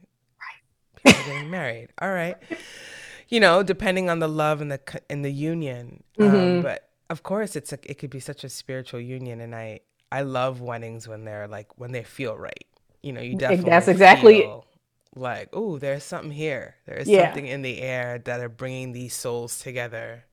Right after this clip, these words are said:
Speaker 2: for
Speaker 1: Mm-hmm.
Speaker 2: however long they're meant to be together." But
Speaker 1: Mm-hmm.
Speaker 2: all that love and community, I think it's all about the rituals.
Speaker 1: Yeah.
Speaker 2: Like, creating rituals. And I think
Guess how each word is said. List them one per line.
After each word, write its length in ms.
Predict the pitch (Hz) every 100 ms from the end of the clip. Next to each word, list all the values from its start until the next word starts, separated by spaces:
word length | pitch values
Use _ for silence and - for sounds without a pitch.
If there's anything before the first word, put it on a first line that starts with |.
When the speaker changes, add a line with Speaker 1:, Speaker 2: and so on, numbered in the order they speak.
| -
Speaker 2:
for 300 | 202 180 185
Speaker 1:
Mm-hmm. 60 |
Speaker 2:
however 340 | 135 120 127 127
long 280 | 120 117 117
they're 120 | 120
meant 240 | 117 120
to 120 | - 143
be 120 | 175
together." 400 | 185 190 202 202
But 260 | 147 113 _ -
Speaker 1:
Mm-hmm. 220 | 196 196 185
Speaker 2:
all 220 | 143 139
that 260 | 135 -
love 680 | 131 139 139 139 139 135 127
and 260 | 123 117 -
community, 960 | - 123 131 147 139 135 139 139 135 -
I 80 | 139
think 240 | 196 214
it's 160 | 190 156
all 180 | 143 139
about 260 | 139 127
the 100 | 117
rituals. 720 | 113 131 - 110 62 - - _ _ _ -
Speaker 1:
Yeah. 140 | 202 160
Speaker 2:
Like, 60 | 165
creating 500 | 147 135 131 123 -
rituals. 460 | 127 131 131 123 120
And 100 | 117
I 60 |
think 260 | 120 131